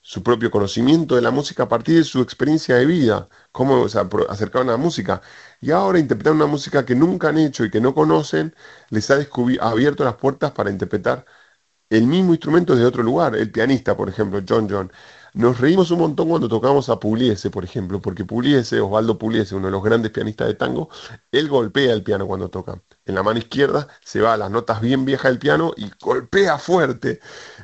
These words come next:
Y para John eso es un sacrilegio, <laughs> ¿viste? Porque nunca un pianista clásico va a hacer una cosa tan exagerada. Entonces al principio él iba tímido, iba y golpeaba y golpeaba.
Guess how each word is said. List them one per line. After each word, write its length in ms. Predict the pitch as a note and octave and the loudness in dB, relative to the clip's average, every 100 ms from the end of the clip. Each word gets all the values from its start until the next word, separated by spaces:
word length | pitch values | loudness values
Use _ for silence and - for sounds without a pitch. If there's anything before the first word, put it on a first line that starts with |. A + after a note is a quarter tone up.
| - | -4
Y 120 | A2 | -2
para 280 | A2 A2+ A2+ | 0 0 -2
John 460 | - D#3+ C#3+ A#2+ - | -2 0 0 -4 -6
eso 200 | D3+ C#4+ | -4 -2
es 40 | |
un 220 | C#3 B2 | -2 -2
sacrilegio, 1000 | A#2 G#2 - - D3+ - - - B2 C3+ - F#3+ | -2 -2 -2 0 0 -2 -10 -8 -2 -2 -2 -6
<laughs> 200 | F3 - | -4 -2
¿viste? 260 | C3 C3+ | 0 0
Porque 260 | A#2 A#2 B2+ | 0 0 2
nunca 380 | C#3 D3 C3+ D3+ | 2 0 0 0
un 100 | B2 | 0
pianista 340 | B2 B2 B2 | 0 2 2
clásico 600 | A#2 A#2+ C3 B2+ C3+ D#2 | 2 2 0 2 2 2
va 120 | G2+ | 0
a 20 | G#2+ | 0
hacer 160 | A#2 | 0
una 120 | A2+ | -2
cosa 240 | G#2 A2 G2+ | -2 -4 -4
tan 160 | A2+ | -2
exagerada. 800 | A2 G2+ - - A2+ - - - - C#3+ - - | -4 -6 -12 -6 0 0 0 -8 -14 -18 -18 -2
Entonces 420 | C3 B2+ F3 F3 | 0 2 2 4
al 120 | D#3 C#3 | 2 2
principio 440 | D3 A3+ G#3 E3 | 0 0 0 0
él 80 | E3 | 2
iba 240 | E3 C3+ | 0 0
tímido, 520 | - F3 A#2+ A#2 G#2+ - _ _ _ | -2 -4 -2 -2 -2 -6 _ _ _
iba 260 | - A#2 B2+ | -4 0 0
y 40 | |
golpeaba 520 | A2+ A2 F#2 B2+ B2+ A#2 | 0 -2 0 0 0 -2
y 40 | |
golpeaba. 400 | A2 G#2 B2 G#2 | -4 -2 -2 -2